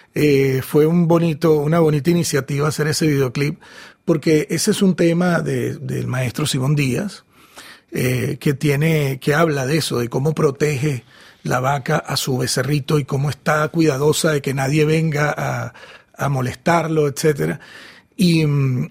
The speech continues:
y bueno, yo quise hacer esa versión vocal de La Vaca Mariposa, que es un tema sumamente conocido y sumamente importante en la tradición de nuestra música. Em,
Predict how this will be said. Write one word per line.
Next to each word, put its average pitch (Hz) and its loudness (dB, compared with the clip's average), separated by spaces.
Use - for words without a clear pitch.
y 185 4
bueno, 156 2
yo 131 -6
quise 160 -2
hacer 151 2
esa 151 0
versión 139 0
vocal 139 0
de 165 -2
La 151 0
Vaca 131 -2
Mariposa, 139 -2
que 131 -4
es 113 -4
un 131 -8
tema 135 -6
sumamente 131 -4
conocido 143 -4
y 135 -2
sumamente 123 -4
importante 127 -6
en 139 -4
la 117 -6
tradición 120 -6
de 131 -4
nuestra 135 -4
música. 143 -6
Em, 147 0